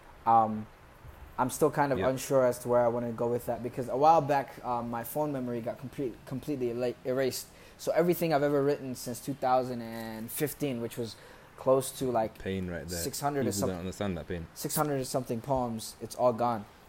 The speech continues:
Speaker 1: So, yeah, so now I have
Speaker 2: Yeah.
Speaker 1: to, like, start, start from scratch. So I,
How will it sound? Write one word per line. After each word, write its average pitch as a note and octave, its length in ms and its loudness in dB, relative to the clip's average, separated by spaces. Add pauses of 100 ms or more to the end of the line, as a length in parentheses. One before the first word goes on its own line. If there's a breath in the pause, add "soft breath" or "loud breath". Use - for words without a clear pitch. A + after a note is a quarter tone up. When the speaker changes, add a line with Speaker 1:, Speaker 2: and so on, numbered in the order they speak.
(320)
Speaker 1:
So, A2+ 520 4 (600)
yeah, C3 360 8
so C#3 200 4
now D#3 220 8
I D3 100 10
have D3 180 6
Speaker 2:
Yeah. C#3+ 60 -8 (100)
Speaker 1:
to, - 20 6
like, A2+ 180 2
start, C#3 420 6
start - 280 0
from B2+ 120 -6
scratch. B2 420 2
So - 260 -4
I, - 260 0